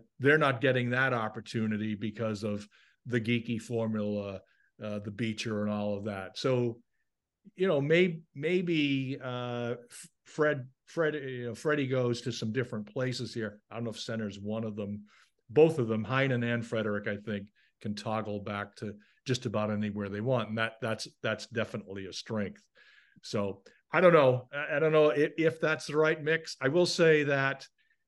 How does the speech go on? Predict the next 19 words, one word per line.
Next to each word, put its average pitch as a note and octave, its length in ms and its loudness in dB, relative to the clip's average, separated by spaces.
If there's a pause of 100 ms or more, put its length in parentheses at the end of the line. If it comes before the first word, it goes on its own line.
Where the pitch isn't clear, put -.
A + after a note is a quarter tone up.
(140)
going D3 300 8
into F3 220 6
the C#3 140 2
season, C#3+ 500 0
I C3 120 -2
think C3 280 -4
high C#3+ 300 2
on C#3+ 140 2
our B2+ 160 4
charts D#3 500 0
was A2+ 560 0 (340)
what's C#3+ 280 0
this, C3 300 -4 (300)
what's D3+ 300 0
this C#3+ 260 0
team C#3+ 420 -2
going C3 380 4
to B2 80 -8
be A#2 480 0